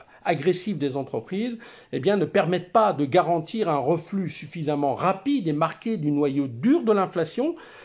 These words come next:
qui est la condition nécessaire et suffisante pour inciter les banques centrales à ramener les taux d'intérêt sur des niveaux moins restrictifs. Alors, il y a, euh, tout un pan de la cote,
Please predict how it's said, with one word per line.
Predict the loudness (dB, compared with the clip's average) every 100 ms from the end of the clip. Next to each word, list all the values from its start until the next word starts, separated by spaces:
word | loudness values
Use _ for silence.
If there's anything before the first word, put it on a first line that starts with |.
| -18
qui | -2 2
est | 6 6
la | 4
condition | 2 0 0 -2 0 2
nécessaire | 4 4 2 -4 -2 0 2 2
et | 0
suffisante | -2 -6 -4 0 0 0
pour | -2 -4
inciter | -4 -6 -6
les | -4 -2
banques | -4 -4
centrales | -8 -4 -2 0
à | -2
ramener | 0 2 2
les | 0 0
taux | -2
d'intérêt | -2 -4 -2 -2
sur | -2 0
des | 0
niveaux | 0 0 0
moins | 4 4
restrictifs. | 4 2 0 -8 -6 -10 -10 -14 _ -20 -20 -20 -20 -2
Alors, | 6 6 6 -4 -20 _ _ _
il | 0 4
y | 6
a, | 8 8 4 -2 -10
euh, |
tout | -4 -2 2
un | 0
pan | 2 4 4 4 -10 _ _ _ _ _ _ _ _ _ -8
de | -2
la | -2
cote, | 0 2 2 2 -14